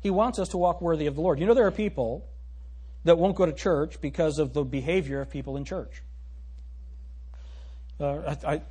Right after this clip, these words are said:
can't remember who it was who said it, but it, it was some pagan, and he said, "I would be a Christian if not for Christians."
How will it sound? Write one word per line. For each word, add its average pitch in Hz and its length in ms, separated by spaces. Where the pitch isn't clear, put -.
can't 175 160
remember 156 160
who 156 80
it 151 80
was 160 220
who 143 80
said 180 280
it, 160 160
but 147 200
it, 160 160
it 156 60
was 147 180
some 160 140
pagan, 160 380
and 139 80
he 147 100
said, 151 160
"I 156 40
would 156 120
be 147 100
a 139 40
Christian 175 360
if - 80
not 131 180
for 131 80
Christians." - 640